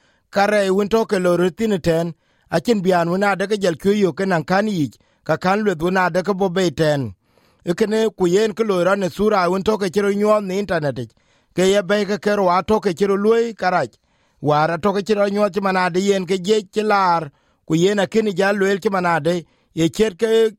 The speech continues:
bi tong bi cho kaj, tong ato ke chinang pe ni emen, ku we ko ko juic ato ke jel, ye ne tuic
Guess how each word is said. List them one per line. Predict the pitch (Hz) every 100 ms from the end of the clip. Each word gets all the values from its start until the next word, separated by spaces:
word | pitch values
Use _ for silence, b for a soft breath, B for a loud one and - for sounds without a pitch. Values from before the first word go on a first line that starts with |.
| -
bi | 185
tong | - 214 180 165
bi | 160
cho | 165 175
kaj, | 185 185 185 - _ _ _
tong | 151
ato | 170 214
ke | 202 196
chinang | 196 208 226
pe | 214 180
ni | 170
emen, | 175 180 151 131 110 _ _ -
ku | 156
we | 170 165
ko | 165
ko | - 175
juic | 175 185 -
ato | 151 165 196 202
ke | 170 127
jel, | 156 160 _ _ _ -
ye | 160 165
ne | 165 160
tuic | 151 220 247